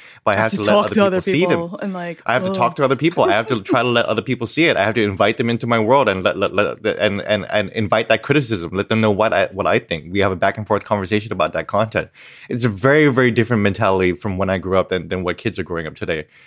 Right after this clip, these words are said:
Speaker 1: which is fueling the Minecraft, Roblox, and as well as Fortnite. Uh, just like you said, Fortnite is a shooter game, but it, it definitely has elements of cre-, create, creativity because people are able to.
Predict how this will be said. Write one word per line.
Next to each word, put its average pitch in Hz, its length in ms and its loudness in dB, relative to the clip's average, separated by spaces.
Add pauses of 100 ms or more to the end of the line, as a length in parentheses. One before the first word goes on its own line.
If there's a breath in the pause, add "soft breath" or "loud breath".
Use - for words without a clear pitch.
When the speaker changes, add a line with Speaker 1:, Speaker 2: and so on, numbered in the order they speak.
(120 soft breath)
Speaker 1:
which 110 140 0
is 104 160 -2 (120)
fueling 117 640 2
the 92 60 2
Minecraft, 92 500 0
Roblox, 92 480 0
and 117 160 2
as 113 120 2
well 107 200 4
as 95 100 -2
Fortnite. 90 460 -2
Uh, 85 220 -6
just - 180 -6
like 104 100 -2
you 110 100 -4
said, 107 260 0 (360 loud breath)
Fortnite 113 380 2
is 113 160 2
a 123 80 2
shooter 135 240 0
game, 101 260 2
but 92 140 2
it, 95 180 0
it 101 300 -2
definitely 110 320 -2
has 104 220 0
elements 98 420 0
of 90 160 -4
cre-, - 160 -2
create, 95 420 -2
creativity 101 540 -2
because 87 260 -8
people 107 240 -4
are 95 120 4
able 110 200 2
to. 95 200 0